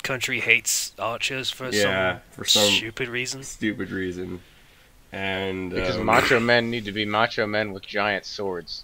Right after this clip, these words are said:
Speaker 3: or axes, or hammers.
Speaker 2: Yeah.
Speaker 1: These guys apparently have never met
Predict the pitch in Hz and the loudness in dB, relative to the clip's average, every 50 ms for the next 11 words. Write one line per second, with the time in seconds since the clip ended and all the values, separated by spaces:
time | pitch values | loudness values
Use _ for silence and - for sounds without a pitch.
0 | - - 104 90 85 90 92 92 - - 95 82 - - - 90 - 98 90 87 | -8 -4 -2 0 2 2 2 0 -2 -8 -10 -10 -12 -10 -10 -10 -6 -6 -6 -6
1 | 85 82 80 80 - - - - - - - - - - - - 117 107 104 101 | -6 -8 -8 -8 -10 -12 -12 -18 -20 -20 -20 -20 -20 -14 -8 -4 0 2 2 2
2 | 98 95 95 101 - - _ _ _ _ _ _ _ _ _ _ - - - 135 | 0 -2 -6 -12 -18 -20 _ _ _ _ _ _ _ _ _ _ -12 2 4 4
3 | 135 135 - 139 127 123 117 - - 139 131 123 120 123 113 120 107 110 113 120 | 4 6 4 2 2 2 0 2 2 4 4 4 2 -2 -4 -4 -6 -6 -8 -4
4 | 120 120 113 113 113 113 107 107 | -4 -2 -2 -4 -4 -4 -6 -6